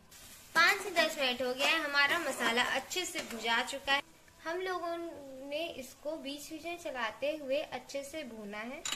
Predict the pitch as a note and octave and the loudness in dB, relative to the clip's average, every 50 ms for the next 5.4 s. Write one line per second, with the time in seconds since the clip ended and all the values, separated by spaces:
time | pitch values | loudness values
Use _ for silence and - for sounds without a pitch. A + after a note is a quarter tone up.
0 | - - - - - - E4 F#4+ G4 G4+ F#4 F4+ F#4 F#4 F#4 C#4 B3 B3+ B3 A#3+ | -6 -8 -18 -12 4 4 6 6 6 4 2 2 2 0 0 2 4 6 6 6
1 | B3 B3 - C4 B3+ A#3+ - A#3+ A#3 A3 G#3 G3+ F#3+ G3 G3+ A3 A#3+ A#3+ - C#4 | 6 4 -2 -4 -4 -2 -2 -2 -2 -2 -2 -6 -6 -4 -2 -2 -2 0 0 2
2 | C#4 C#4 C#4+ C#4+ C#4+ C#4 D4+ D#4 E4 F#4+ A#4 - - - - - - B3+ A#3+ C#4 | 4 4 4 4 2 0 -2 -2 -2 -2 -4 -10 -14 -16 -18 -14 -8 -2 2 4
3 | C4 C#4 D4 F4 F#4 F#4 F#4+ F#4+ F#4 F4 D4+ C#4+ C#4 C#4 C#4+ C#4+ - D#4 D4 C#4 | 6 6 8 6 6 4 2 0 2 2 2 2 2 0 0 0 -2 -4 -2 -2
4 | C4+ C4+ C4+ - - C#4+ C#4+ C4 B3+ A#3+ B3 B3 A#3+ - A3 G#3+ A3 G#3+ - C4+ | -2 -2 -2 -4 -6 -6 -4 -4 -2 -2 -2 -2 -2 -4 -4 -4 -4 -6 -4 -2
5 | C4+ C4+ C4+ C#4 C4+ D4+ E4 | -2 -2 -2 -2 -2 0 -2